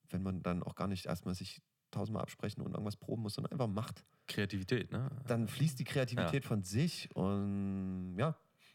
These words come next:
Speaker 1: Und dann hab ich da Sachen aufgenommen, einfach wirklich, äh, so ein Chaos-Pad hatte ich noch. Ich weiß nicht, wenn dir das was sagt.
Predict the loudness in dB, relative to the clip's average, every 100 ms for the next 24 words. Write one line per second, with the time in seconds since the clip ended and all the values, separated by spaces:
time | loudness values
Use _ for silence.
0 | -6 -2 -2 -4 _ _ _ _ -6 -6
1 | -8 -10 -4 -2 -2 -4 -4 -4 -2 0
2 | 0 -2 -2 -4 -4 -6 -2 -4 -4 -18
3 | _ _ _ _ -12 -6 -2 -2 -4 -8
4 | _ -14 -4 0 0 0 0 0 -2 -4
5 | -4 -6 -8 -8 -8 -6 -4 -4 -2 -2
6 | -2 -4 -2 0 -2